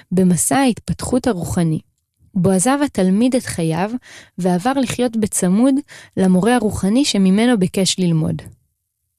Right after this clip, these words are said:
אפשר לומר שמכורח הנסיבות הוא הפך לפרוש המתנזר מחיי חברה, מתשוקות ומתענוגות.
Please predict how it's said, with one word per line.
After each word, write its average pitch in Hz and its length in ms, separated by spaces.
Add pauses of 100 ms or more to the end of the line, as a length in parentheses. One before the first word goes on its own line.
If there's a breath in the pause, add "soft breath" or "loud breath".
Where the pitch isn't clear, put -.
(260)
אפשר 226 300
לומר 233 240
שמכורח 254 640
הנסיבות 214 520 (440 loud breath)
הוא 214 160
הפך 185 360
לפרוש 214 520
המתנזר 190 540
מחיי 190 480
חברה, 180 420 (400 loud breath)
מתשוקות 196 800
ומתענוגות. 214 960